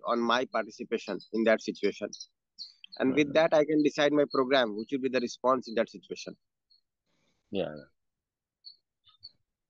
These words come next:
Speaker 2: So in that case, I, I, I should not, uh, respond. I can keep silence. That is, that is the first thing.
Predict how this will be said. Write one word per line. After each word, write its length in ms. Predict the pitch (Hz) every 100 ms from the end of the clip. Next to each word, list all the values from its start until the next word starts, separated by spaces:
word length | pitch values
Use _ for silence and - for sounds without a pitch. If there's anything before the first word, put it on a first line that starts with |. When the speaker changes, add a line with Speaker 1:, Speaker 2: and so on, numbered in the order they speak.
| -
Speaker 2:
So 160 | 135 127
in 220 | 135 135
that 240 | 160 170
case, 340 | 147 135 147 - -
I, 300 | - 151 160 -
I, 100 | 139 139 120 127
I 40 |
should 220 | 131 135
not, 260 | 156 175 143
uh, 200 | - 117
respond. 420 | 120 - 160 147
I 120 | 131
can 280 | 120 143 127 - _ _
keep 160 | 131 120 - -
silence. 400 | 113 113 95 104 - - _ _ _ _ _
That 240 | 110 120
is, 220 | 147 123 107
that 160 | 120
is 100 | 147
the 100 | 143 139
first 200 | 131 131 -
thing. 180 | 113